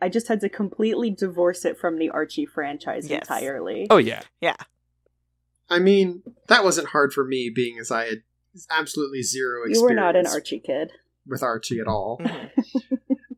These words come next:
Speaker 4: Now, I wasn't tech-, actually, that's technically not true. I read the Sonic Archie comics.
Speaker 1: That does.
Speaker 2: <laughs>
Speaker 1: Anyway, we're getting away from the point, which is Castle Rock.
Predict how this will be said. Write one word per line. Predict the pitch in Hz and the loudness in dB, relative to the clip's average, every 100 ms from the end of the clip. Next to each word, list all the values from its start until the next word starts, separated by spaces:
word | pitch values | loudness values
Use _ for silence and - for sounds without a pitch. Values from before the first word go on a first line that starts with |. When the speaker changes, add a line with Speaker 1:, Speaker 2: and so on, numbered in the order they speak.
| 160 | 0
Speaker 4:
Now, | 165 165 | 6 6
I | 165 | 8
wasn't | 190 226 - - - - - | 6 6 4 0 -12 -14 -8
tech-, | - 202 226 | 2 2 2
actually, | 170 202 156 | -2 0 0
that's | 139 139 | 0 0
technically | 170 165 147 135 | -2 -4 -4 -4
not | 135 131 | -2 -4
true. | - 175 | -2 2
I | 143 | 2
read | 127 135 131 | 2 0 0
the | 123 | 0
Sonic | - 127 165 269 131 | 2 4 4 4 2
Archie | 123 - 120 | 0 -2 -6
comics. | 123 110 | -6 -2
Speaker 1:
That | 220 240 | 2 8
does. | 285 - | 8 6
Speaker 2:
<laughs> | - - - 220 220 330 - - - 202 - 208 175 - - - _ - - - | -4 -12 -8 -4 -2 -4 -4 -6 -6 -8 -6 -4 -6 -8 -16 -20 _ -20 -12 4
Speaker 1:
Anyway, | 311 311 208 | 6 8 6
we're | 208 | 4
getting | 233 330 330 | 2 4 6
away | 262 262 | 6 4
from | - 220 | 2 0
the | 185 | -2
point, | 185 220 196 - | 2 2 2 0
which | 190 | 0
is | 185 170 180 - | 2 0 -2 0
Castle | 233 254 277 196 | 0 4 4 4
Rock. | 160 - - | 2 0 -4